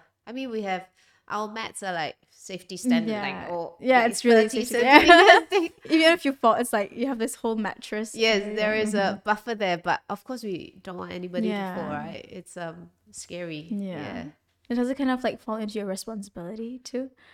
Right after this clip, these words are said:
Speaker 1: Sorry?
Speaker 2: In a way? It's, like, kind of your responsibility in a way
Speaker 1: Yes.
Speaker 2: to, to, like, take care and, like, watch if they're
Speaker 1: Definitely.
Speaker 2: safe or not. Mm-hmm.
Speaker 1: Definitely don't want um, anybody to get injured
Speaker 2: Mm-hmm.
Speaker 1: in our classes.
Speaker 2: Yeah.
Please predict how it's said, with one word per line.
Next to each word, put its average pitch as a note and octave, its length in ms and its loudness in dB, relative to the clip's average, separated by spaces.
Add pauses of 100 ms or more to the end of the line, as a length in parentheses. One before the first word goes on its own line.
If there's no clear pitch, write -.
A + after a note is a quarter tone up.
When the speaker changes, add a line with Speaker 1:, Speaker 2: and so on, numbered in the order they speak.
(180)
Speaker 1:
Sorry? A3+ 280 -2
Speaker 2:
In A3 60 -2
a G#3+ 40 -6
way? A3 300 -6
It's, A#3 180 0
like, A#3+ 220 2
kind A#3+ 140 0
of A3+ 120 -4
your G#3 80 0
responsibility G3+ 800 -6
in G#3 80 -8
a A3+ 40 2
way G#3+ 200 4
Speaker 1:
Yes. G3 160 -6
Speaker 2:
to, G#3 300 -4
to, - 120 -8
like, - 180 -8
take - 200 -10
care F#3+ 260 -6
and, - 160 -10
like, - 240 -16 (160)
watch G3 220 -6 (120)
if - 60 -12
they're - 20 -10
Speaker 1:
Definitely. G3 280 -8
Speaker 2:
safe - 200 -8
or - 80 -14
not. - 220 -14 (140)
Mm-hmm. G#3 160 -10
Speaker 1:
Definitely C4+ 480 -4
don't A3 260 -10
want A3 380 -10 (1200)
um, F3 280 -6
anybody F#3+ 460 -10
to G3+ 60 -12
get F#3 160 -10
injured F3+ 440 -8
Speaker 2:
Mm-hmm. G#3+ 520 -6
Speaker 1:
in F3 140 -16
our F3 140 -16
classes. G#3 600 -12
Speaker 2:
Yeah. G#3+ 80 -18